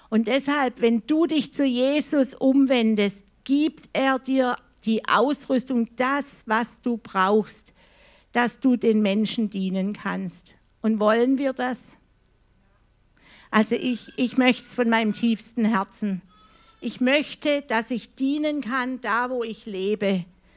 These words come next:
Da wo ich lebe, in meiner Nachbarschaft, wo auch immer. Ich komme jetzt gleich zu Ende.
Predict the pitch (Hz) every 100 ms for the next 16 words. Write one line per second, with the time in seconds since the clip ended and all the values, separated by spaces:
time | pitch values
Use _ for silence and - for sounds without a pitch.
0 | _ _ - 262 262 254 247 - 214 226
1 | 220 220 214 214 214 220 214 247 - -
2 | 277 - 247 240 - - 214 226 - 214
3 | - 185 190 185 170 - _ _ _ -
4 | _ _ _ _ - _ _ _ _ _
5 | _ _ _ _ _ _ _ _ _ _
6 | _ _ _ _ _ _ _ _ _ _
7 | _ _ _ _ _ _ _ _ _ _
8 | 240 220 214 226 208 220 - 240 - 160
9 | 185 220 277